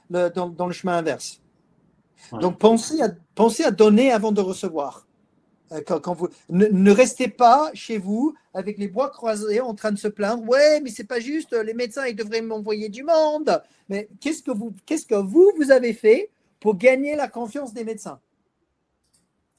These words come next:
Speaker 2: Ouais.
Speaker 1: Donc,
Speaker 2: Et même ça, je peux, euh, juste, euh, parenthèse, euh, ici, ça peut vous aider aussi en France, mais, euh,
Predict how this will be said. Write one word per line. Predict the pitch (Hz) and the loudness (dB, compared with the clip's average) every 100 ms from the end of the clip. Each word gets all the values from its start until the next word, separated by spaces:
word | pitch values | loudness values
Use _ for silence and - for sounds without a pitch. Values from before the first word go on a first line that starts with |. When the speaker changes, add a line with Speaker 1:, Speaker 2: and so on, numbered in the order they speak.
| - | -16
Speaker 2:
Ouais. | 104 - _ - 190 | -16 -16 _ -16 -10
Speaker 1:
Donc, | 180 | -4
Speaker 2:
Et | 156 | 2
même | 185 180 | 4 2
ça, | - 180 202 - | 2 2 4 2
je | - | -2
peux, | - 165 156 | 4 6 8
euh, | 123 113 | 8 4
juste, | 123 170 - | 2 2 2
euh, | 117 110 | 2 2
parenthèse, | 127 123 123 123 160 170 | 2 2 2 2 4 4
euh, | 120 113 110 110 110 110 113 | 4 2 2 2 2 2 0
ici, | 113 - 135 123 | -2 -4 -4 -2
ça | 113 113 | -2 -2
peut | 113 | -4
vous | 110 | -2
aider | 113 120 135 | -2 -2 -2
aussi | 107 - | -4 -6
en | 110 | -8
France, | 127 156 - | -6 -6 -4
mais, | 110 | -4
euh, | 104 101 98 | -4 -4 -6